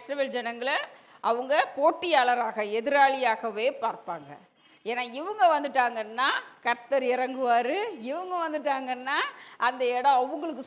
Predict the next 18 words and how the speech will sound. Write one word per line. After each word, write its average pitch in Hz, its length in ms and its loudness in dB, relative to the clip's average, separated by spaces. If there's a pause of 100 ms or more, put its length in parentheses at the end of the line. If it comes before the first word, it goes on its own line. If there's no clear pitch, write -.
சொந்தமாயிருன்ற 311 1000 2
ஒரு 226 240 -2
பயம். 240 500 2
அதுக்கு 254 320 -2
முன்னாடி 294 680 0
நம்ம 233 240 -8
யுத்தம் 247 360 -2
பண்ணிருவோம், 233 440 -2
அவங்கள 220 260 -4 (100)
அழிச்சிருவோம், 240 460 -4
சங்காரம் 247 580 2
பண்ணிருவோன்ட்டு 247 520 -6
அவங்க 269 400 -2 (460)
எதிர்த்து 233 440 -2
வருவாங்க. 185 480 -4
அப்படித்தான் 262 520 2
என்ன 233 300 -4
செய்றாங்க? 226 640 0